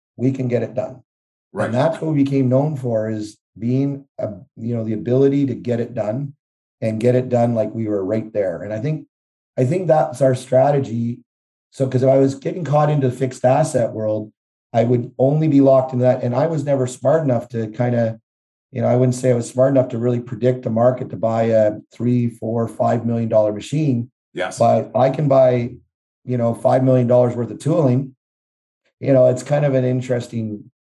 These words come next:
Speaker 1: approach, and it, it seems to have worked so far, knock on wood.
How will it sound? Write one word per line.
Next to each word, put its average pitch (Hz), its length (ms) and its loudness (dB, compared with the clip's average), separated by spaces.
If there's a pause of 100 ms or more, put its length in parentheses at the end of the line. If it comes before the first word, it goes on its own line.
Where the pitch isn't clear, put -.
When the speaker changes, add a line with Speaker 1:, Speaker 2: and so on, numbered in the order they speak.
(220)
Speaker 1:
approach, 139 540 0
and 113 100 -4
it, 107 140 -10
it 104 140 -10
seems 127 300 0
to 120 120 -4
have 101 120 -6
worked 117 340 -2
so 117 160 -6
far, 117 360 2
knock 110 240 0
on 110 140 -6
wood. 147 280 -2